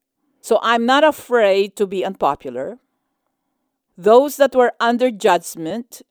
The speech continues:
and do not even know it, I interceded for them, and I'll continue to intercede for them. They will thank me later. You will thank me later or hereafter. I want God to know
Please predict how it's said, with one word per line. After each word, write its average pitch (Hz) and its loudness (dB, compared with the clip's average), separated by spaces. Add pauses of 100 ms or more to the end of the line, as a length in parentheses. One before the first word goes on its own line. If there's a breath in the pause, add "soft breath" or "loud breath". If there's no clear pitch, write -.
and 196 -2
do 247 0
not 339 4
even 247 2
know 170 0
it, - -10 (800)
I 254 4
interceded 262 -4
for 156 -10
them, 131 -6
and 170 -6
I'll 170 0
continue 262 -4
to 247 -6
intercede 247 -6
for 139 -8
them. 120 -12 (800)
They 240 2
will 294 -4
thank 311 -6
me 180 -12
later. 131 -12
You 202 -4
will 240 -2
thank 285 -4
me 175 -12
later 135 -12 (200)
or 170 -2
hereafter. 190 -4 (1200)
I 285 4
want 226 0
God 180 0
to 185 -6
know 170 -6